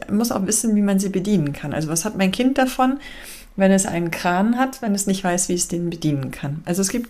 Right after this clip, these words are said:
bei, bei Kraft und Stärke gibt es diese drei Dinge. Erstens, ähm, ich habe die Technik. Zweitens, ich habe Zugang zur Technik.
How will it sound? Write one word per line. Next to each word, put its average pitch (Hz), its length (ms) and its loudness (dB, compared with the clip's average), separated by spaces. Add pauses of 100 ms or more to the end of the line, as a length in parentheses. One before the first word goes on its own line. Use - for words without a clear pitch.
bei, 202 460 0
bei 196 140 2
Kraft 254 360 2
und 185 180 0
Stärke 202 420 2
gibt 196 180 -4
es 190 100 -6
diese 180 220 -2
drei 175 340 0
Dinge. 220 440 2 (460)
Erstens, 240 600 0 (420)
ähm, 185 360 2 (120)
ich 185 240 -2
habe 190 600 4 (260)
die - 80 -4
Technik. 254 580 2
Zweitens, 220 840 2 (100)
ich - 340 -8
habe 175 220 2
Zugang 196 500 4
zur 170 200 -6
Technik. 202 560 -2